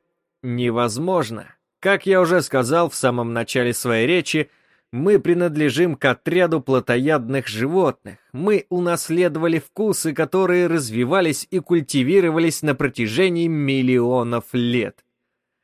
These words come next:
Нравится нам это или нет, но еще несколько лет назад некоторые из наших прадедов наслаждались мясом домашнего скота, когда могли его достать.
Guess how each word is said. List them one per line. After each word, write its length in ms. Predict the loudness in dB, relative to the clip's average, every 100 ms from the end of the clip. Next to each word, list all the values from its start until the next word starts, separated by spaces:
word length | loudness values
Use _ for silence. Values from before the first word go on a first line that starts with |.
| _ _
Нравится 560 | -4 0 2 2 2 0
нам 240 | 0 0 0
это 320 | 0 2 -2
или 400 | 0 0 2 0
нет, 380 | 0 -2 -2 -8 _ -10
но 140 | -4
еще 320 | -2 0 -2 -2
несколько 600 | -2 -4 -2 -4 -2 0
лет 240 | 0 0
назад 480 | -4 -4 -2 -4 -6 _ _
некоторые 600 | -4 -2 -2 -2 -2 -2
из 200 | -2 -6
наших 420 | -2 -2 -2 -6
прадедов 680 | -6 -2 0 0 -2 -2 -4
наслаждались 880 | -4 -4 -4 -6 -4 -2 -2 -2 -4
мясом 500 | -6 -4 -4 -6 -6
домашнего 600 | -4 -2 -4 -6 -8 -6
скота, 540 | -6 -6 -4 -2 -4 -6 _ _
когда 400 | -4 -2 0 0
могли 420 | 2 2 0 0 2
его 220 | 2 2
достать. 680 | 0 -4 -6 -6 -8 _